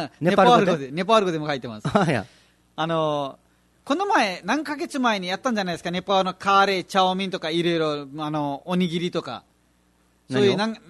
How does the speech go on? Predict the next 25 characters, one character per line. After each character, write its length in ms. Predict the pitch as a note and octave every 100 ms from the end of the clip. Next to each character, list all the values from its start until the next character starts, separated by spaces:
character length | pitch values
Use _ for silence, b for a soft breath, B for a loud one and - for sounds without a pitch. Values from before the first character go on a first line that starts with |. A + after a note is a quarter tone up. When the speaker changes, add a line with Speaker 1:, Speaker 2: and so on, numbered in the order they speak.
| G3 F#3+
Speaker 1:
何 240 | A3 C4
週 240 | - C4+ B3+
間 440 | - B3+ C4 C4+
の、 420 | D4+ C#4 F3+ A#2+ -
Speaker 2:
う 40 |
ん。 120 | F2+ -
Speaker 1:
あ 140 | F3
の、 380 | F#3 E3+ D#3 D3 _ _ _ _ D3 - -
何 180 | G3+ B3+
週 140 | B3+
間 160 | B3+ B3
だ 100 | A#3+
け 200 | D4 F3+
出 120 | F#3+
し 80 | -
て 120 | G#3+
た 160 | G3
ん 120 | G#3 F3+
じ 60 |
ゃ 40 | D#3+
な 80 |
い 20 | C3+
で 80 |
す 40 | -
か。 140 | G#2+